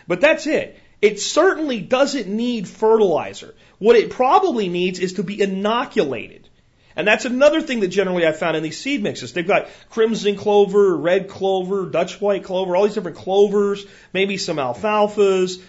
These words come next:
There's northern mixes and southern mixes with non-dormant and dormant alfalfas mixed into it,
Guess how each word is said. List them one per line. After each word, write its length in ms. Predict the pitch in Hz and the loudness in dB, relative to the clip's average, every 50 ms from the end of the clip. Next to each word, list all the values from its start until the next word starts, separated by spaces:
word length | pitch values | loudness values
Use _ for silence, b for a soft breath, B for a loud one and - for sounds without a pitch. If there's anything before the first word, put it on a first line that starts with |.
| B B | B B
There's 220 | B 147 131 127 151 | B -8 -6 -2 4
northern 400 | 175 202 226 214 208 208 202 196 | 6 8 8 8 8 6 2 0
mixes 320 | 196 190 190 180 160 143 | -2 -2 -4 -6 -10 -10
and 100 | 127 123 | -10 -6
southern 320 | - - 202 202 190 185 | -2 0 0 0 0 -2
mixes 300 | 190 196 190 190 180 156 | -4 -4 -4 -6 -8 -8
with 100 | 147 131 | -8 -8
non-dormant 680 | 135 135 147 156 170 175 180 180 180 180 180 175 180 156 | -6 -2 0 2 2 2 0 0 0 0 0 0 -2 -4
and 80 | 147 131 | -4 -4
dormant 280 | 147 151 160 165 165 151 | -2 0 0 0 0 -2
alfalfas 760 | 139 127 - - 175 175 180 185 196 190 180 170 160 - - | -2 -2 -2 0 0 2 2 2 2 0 -4 -6 -8 -8 -8
mixed 320 | 175 180 170 170 - - | -6 -6 -6 -6 -8 -8
into 380 | 180 175 175 175 - 175 175 170 | -8 -8 -8 -6 -4 -2 0 2
it, 300 | 170 160 151 147 - | 2 2 2 0 -2